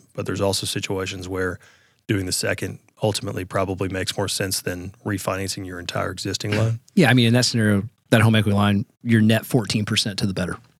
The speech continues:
Speaker 1: Sure.
Speaker 2: You know, credit card
Speaker 1: Yep.
Speaker 2: debt versus home equity line interest rate.
Speaker 1: And there's
Speaker 2: So
Speaker 1: a light
Speaker 2: I can
Speaker 1: at the
Speaker 2: see
Speaker 1: end
Speaker 2: it.
Speaker 1: of, there's a light at the end of the tunnel with paying that, paying that, that credit card off, right?
Speaker 2: Correct.
Speaker 1: And then,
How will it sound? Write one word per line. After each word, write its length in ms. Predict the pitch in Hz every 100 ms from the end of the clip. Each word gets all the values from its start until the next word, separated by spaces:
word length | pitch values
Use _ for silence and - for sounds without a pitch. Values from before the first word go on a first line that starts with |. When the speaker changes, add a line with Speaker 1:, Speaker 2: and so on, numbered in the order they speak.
| -
Speaker 1:
Sure. 260 | 113 131 -
Speaker 2:
You 100 | 123
know, 140 | 101 101 -
credit 180 | 127 107
card 200 | 113 110
Speaker 1:
Yep. 80 | 101
Speaker 2:
debt 60 |
versus 240 | 104 92 107
home 140 | 98
equity 200 | 98 101
line 160 | 98 98
interest 280 | 101 -
rate. 120 | 104 -
Speaker 1:
And 80 | 110
there's 120 | 110
Speaker 2:
So 60 | 110
Speaker 1:
a 20 |
light 100 | 123
Speaker 2:
I 20 |
can 60 | 127
Speaker 1:
at 40 | 123
the 60 |
Speaker 2:
see 40 | 120
Speaker 1:
end 80 | 117
Speaker 2:
it. 40 |
Speaker 1:
of, 160 | 101 107
there's 160 | 110
a 40 | 120
light 160 | 131
at 60 | 113
the 80 | 117
end 100 | 107
of 60 |
the 60 | 92
tunnel 340 | - 113 117
with 160 | 95 -
paying 200 | 104 95
that, 160 | 92 - _
paying 180 | - 107
that, 220 | 101 104 -
that 180 | 98
credit 180 | - 107
card 200 | - 95
off, 180 | 95 92
right? 160 | 104 104
Speaker 2:
Correct. 340 | 135 98 - - - - - -
Speaker 1:
And 220 | 139 139
then, 260 | 139 135